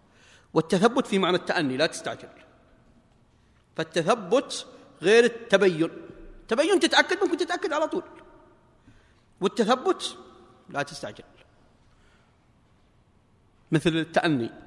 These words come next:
تتثبت. هو بينها، بينها قدر نسبي من ال-، المعنى المشترك، لكن كل لفظ يدل على معنى فيه زيادة عن المعنى الآخر،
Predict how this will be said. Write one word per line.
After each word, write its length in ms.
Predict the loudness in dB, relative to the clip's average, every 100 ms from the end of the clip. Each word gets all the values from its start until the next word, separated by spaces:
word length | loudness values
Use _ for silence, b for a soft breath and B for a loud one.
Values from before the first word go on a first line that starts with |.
| -20 -20 -20 _
تتثبت. 640 | -20 -4 -4 -4 -12 -16 -20 -20 b b b b -10 6
هو 100 | 8
بينها، 360 | 10 10 8 4
بينها 320 | 2 2 2
قدر 300 | 4 4 6
نسبي 320 | 6 4 2
من 120 | 0 2
ال-، 240 | 2 -2
المعنى 480 | -2 2 2 2 0
المشترك، 520 | -2 -2 -4 -4 -10 B B -2
لكن 220 | 0 0
كل 340 | 6 6 6 2
لفظ 200 | 2 0
يدل 300 | 2 2 4
على 180 | 4 2
معنى 300 | 2 0 -2 -8 -20 -14
فيه 180 | 0 0
زيادة 360 | 2 2 2 0
عن 140 | -2
المعنى 260 | -4 -4 -2
الآخر، 340 | -4 -6 -12